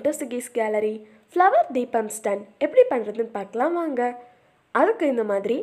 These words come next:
கிளிட்டர் ஃபோம் ஷீட் இல்லைன்னா பிளெயின் ஃபோம் ஷீட் எடுத்துக்கலாம். Then நார்மல் ஷீட்ல இந்த மாதிரி லீஃப் ஷேப்ல கட் பண்ணிக்கலாம். Then அதை நம்ம அளவா வச்சு இந்த கிளிட்டர் ஃபோம் ஷீட்ல கொஞ்சம் பீசஸ் கட் பண்ணி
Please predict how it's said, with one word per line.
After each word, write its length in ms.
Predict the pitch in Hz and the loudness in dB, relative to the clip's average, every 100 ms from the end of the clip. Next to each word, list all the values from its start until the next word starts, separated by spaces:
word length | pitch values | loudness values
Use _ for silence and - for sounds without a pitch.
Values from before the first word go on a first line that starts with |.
| - | -6
கிளிட்டர் 360 | 262 294 523 539 | -4 0 0 0
ஃபோம் 240 | - 254 214 | 2 2 0
ஷீட் 200 | 247 247 - | -6 -6 -6
இல்லைன்னா 260 | 233 214 226 330 - - | -2 -2 -2 -6 -8 2
பிளெயின் 240 | 320 427 - | 2 2 -2
ஃபோம் 240 | 269 214 - | -2 -2 -4
ஷீட் 180 | 247 - | -4 -4
எடுத்துக்கலாம். 480 | 214 202 196 196 226 - - _ _ _ _ _ - | -8 -8 -6 -2 -2 -4 -16 _ _ _ _ _ 0
Then 140 | 233 240 - - _ _ _ _ _ _ - 233 | 0 0 -6 -20 _ _ _ _ _ _ -4 2
நார்மல் 380 | 285 508 523 466 | 2 4 2 2
ஷீட்ல 400 | - 269 269 220 233 277 - 320 | -6 -8 -4 0 0 -2 -4 0
இந்த 120 | 453 359 | 2 2
மாதிரி 260 | 233 233 262 - - | 0 0 -6 -8 -6
லீஃப் 180 | 269 403 - | -4 -4 -2
ஷேப்ல 320 | 269 240 240 240 | -2 0 -2 -4
கட் 160 | 214 202 | -4 -6
பண்ணிக்கலாம். 480 | 190 190 196 233 427 - _ _ - | -6 -4 0 0 -2 -12 _ _ -2
Then 120 | 233 240 - 233 240 | -2 -2 -6 2 4
அதை 160 | 440 494 | 4 2
நம்ம 200 | 269 226 - | 2 0 2
அளவா 240 | 226 254 262 208 | 2 2 2 -2
வச்சு 300 | 190 - 233 381 - _ _ - | -6 -8 -6 -8 -14 _ _ -6
இந்த 120 | 285 262 | -4 -2
கிளிட்டர் 360 | 262 302 508 523 | -2 0 -2 0
ஃபோம் 240 | 311 247 226 | 0 0 -4
ஷீட்ல 400 | 220 208 208 262 523 - _ _ _ _ - | -10 -6 0 0 -2 -12 _ _ _ _ -4
கொஞ்சம் 240 | 330 330 339 | -2 -2 -2
பீசஸ் 360 | 370 392 440 - 226 | -2 0 -4 -4 -6
கட் 160 | 220 233 | -4 -4
பண்ணி 140 | 240 | -2